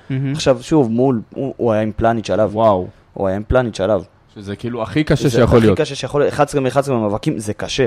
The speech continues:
Speaker 2: ועדיין, הוא לחץ טוב, הוא רץ כל הזמן. הפריצה שלו בצד, שאם גורדנה טיפה יותר מפוקס, הוא מסיים את זה בשתיים אפס. וזה דבר שהוא חייב לסיים בשתיים אפס. אבל גו-,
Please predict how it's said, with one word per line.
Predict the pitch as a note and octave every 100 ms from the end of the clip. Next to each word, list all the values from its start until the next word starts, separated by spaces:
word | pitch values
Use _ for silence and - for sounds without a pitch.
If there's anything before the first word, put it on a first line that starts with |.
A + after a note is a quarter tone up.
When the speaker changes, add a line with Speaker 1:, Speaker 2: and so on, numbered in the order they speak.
| -
Speaker 2:
ועדיין, | G#2+ G2 A#2+ G#2
הוא | -
לחץ | G2 C3 C3
טוב, | A#2 F#2+ -
הוא | - D2 F#2
רץ | B2 C3+
כל | C3 A#2
הזמן. | G#2+ G#2
הפריצה | G2 - G#2 - D3+
שלו | D#3 D#3
בצד, | A#2 A2 B2+ C3 G#2 F2+ _ _ _ _ _
שאם | - C3 C3
גורדנה | C3 A#2+ C#3
טיפה | B2+ A#2 C3+
יותר | B2+
מפוקס, | C3+ A#2+ A2+ C#3 B2+
הוא |
מסיים | A2+ A#2 C3
את |
זה | B2
בשתיים | G#2+ B2 A2+
אפס. | A#2 - A2 - _ _ _ _ _
וזה | A2 A2 G#2 G2+ G2+ D#2+ B1 - G#2+
דבר | G#2+ A#2+
שהוא | - C#3
חייב | A2 G#2 A#2+
לסיים | C#3 B2
בשתיים | G2 - G2+ G#2
אפס. | - E2 - - - _ _ _ -
אבל | G2+ G#2 G#2 - _ _ _ _ _ _ _ _ _ - -
גו-, | -